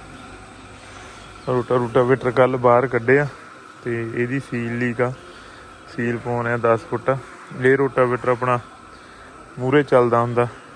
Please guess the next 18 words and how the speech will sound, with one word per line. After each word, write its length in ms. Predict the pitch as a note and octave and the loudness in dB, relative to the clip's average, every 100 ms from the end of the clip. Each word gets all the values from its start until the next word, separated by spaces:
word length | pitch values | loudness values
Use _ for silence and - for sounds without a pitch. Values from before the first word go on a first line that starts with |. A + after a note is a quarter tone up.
| - - | -16 -10
ਉਹਦੇ 140 | B2 | -4
ਉੱਤੇ। 280 | C3 A#2 C3 A2 - - - - - - - - - - - - - - - - - - - - - - - - - - - - - - | -4 -4 -10 -12 -18 -20 -20 -20 -20 -20 -20 -20 -20 -20 -20 -20 -20 -20 -20 -20 -20 -20 -20 -20 -18 -18 -18 -20 -20 -20 -20 -18 -18 -6
ਆਹ 140 | - B2 | 0 2
ਦੇ 80 | A#2+ | 2
ਦੋਨੇ 360 | A#2+ B2 C3 | 0 0 2
ਟਰਾਲੀਆਂ 500 | C3 C3 B2 A#2+ B2 A2+ - - - - - - - - - - | 2 2 2 2 2 0 -8 -20 -20 -20 -20 -20 -20 -20 -20 -6
ਆਪਣੀਆਂ 600 | A#2+ A2 A#2 A#2+ A#2 A#2 A2 - | -6 -2 0 2 4 2 0 -2
ਭਰ 160 | - A#2+ | 0 0
ਕੇ 180 | G#2+ B2 | 0 -2
ਆਈਆਂ 320 | A#2 A#2 A#2+ | 0 0 -2
ਸੀ 140 | A#2 | -2
ਰਾਤ, 220 | C3 B2+ B2 - - _ - - - - - - - | 0 2 0 -6 -20 _ -20 -20 -20 -20 -20 -14 -4
ਦੋਨਾਂ 360 | B2 C3 C#3 | 0 2 2
'ਚ 80 | C3+ | 0
ਹੀ 80 | C3+ | -2
ਇਕਵੰਜਾ 440 | B2 B2+ B2 B2 | 0 0 4 4
ਤੇਤੀ 360 | A#2 A#2 - | 4 0 -2
ਆ। 100 | A2+ | -8